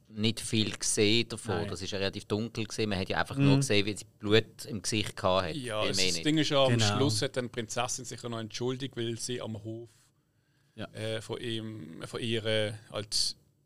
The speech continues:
Speaker 3: irgendwie scheinbar verschlagen worden ist. Also es ist
Speaker 2: Die Prinzessin, die gibt's ja im Buch auch nicht, zum Beispiel.
Speaker 3: Ja.
Speaker 2: Es sind ja irgendwelche Vogten, die da Sachsen
Speaker 3: Mhm.
Speaker 2: und, äh, Brandenburg, das andere, die
Speaker 3: Ja.
Speaker 2: da in gegenseitig eigentlich ein bisschen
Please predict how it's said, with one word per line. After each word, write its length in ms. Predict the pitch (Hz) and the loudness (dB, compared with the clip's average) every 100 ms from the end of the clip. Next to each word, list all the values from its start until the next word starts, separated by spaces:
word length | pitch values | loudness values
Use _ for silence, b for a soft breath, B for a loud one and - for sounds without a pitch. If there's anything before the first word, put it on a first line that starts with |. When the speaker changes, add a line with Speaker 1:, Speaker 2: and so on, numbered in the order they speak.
| _ _ _ 69 | _ _ _ -14
Speaker 3:
irgendwie 280 | 101 117 107 | -12 -10 -8
scheinbar 540 | - 107 101 98 98 | -6 -6 -2 -2 -2
verschlagen 640 | - - - 95 110 107 | -6 -14 -10 -6 -6 -8
worden 340 | 98 98 110 107 | -12 -12 -10 -10
ist. 140 | 110 | -8
Also 180 | 107 117 | -6 -6
es 80 | 113 | -6
ist 220 | 113 - | -8 -6
Speaker 2:
Die 140 | 120 | -4
Prinzessin, 480 | 127 139 151 156 196 | 0 4 6 6 4
die 60 | 196 | 2
gibt's 240 | 190 - | 2 2
ja 80 | 123 | 2
im 80 | 104 | 0
Buch 240 | 95 92 101 | -4 -6 -6
auch 100 | 95 | -6
nicht, 180 | 90 - | -8 -10
zum 280 | - 101 | -10 -8
Beispiel. 380 | 95 90 - - 104 - | -8 -10 -12 -16 -20 -16
Speaker 3:
Ja. 100 | 120 - B B - - | -16 -16 B B -20 -2
Speaker 2:
Es 100 | - | 2
sind 120 | 117 | 4
ja 60 | 117 | 4
irgendwelche 500 | 120 117 110 120 110 | 4 2 2 0 2
Vogten, 460 | 160 156 - 147 135 | 0 -2 0 2 4
die 60 | 131 | 4
da 380 | 127 127 123 123 b b b _ | 4 4 4 0 b b b _
Sachsen 720 | - 156 - - 143 139 139 | 2 2 2 4 6 6 6
Speaker 3:
Mhm. 60 | 120 | 4
Speaker 2:
und, 200 | 117 117 | 2 0
äh, 80 | 110 | -2
Brandenburg, 600 | 123 175 165 151 151 139 | 2 2 2 2 4 2
das 160 | 139 143 | 2 2
andere, 540 | 135 139 131 135 131 123 | 2 2 2 4 4 2
die 80 | 123 | 2
Speaker 3:
Ja. 60 | |
Speaker 2:
da 120 | 123 123 | 2 2
in 180 | 120 117 | 2 2
gegenseitig 760 | 123 127 131 120 123 117 117 | 4 4 4 4 2 -2 -2
eigentlich 300 | 113 113 - | 0 0 -2
ein 40 | |
bisschen 180 | 110 107 | -2 -2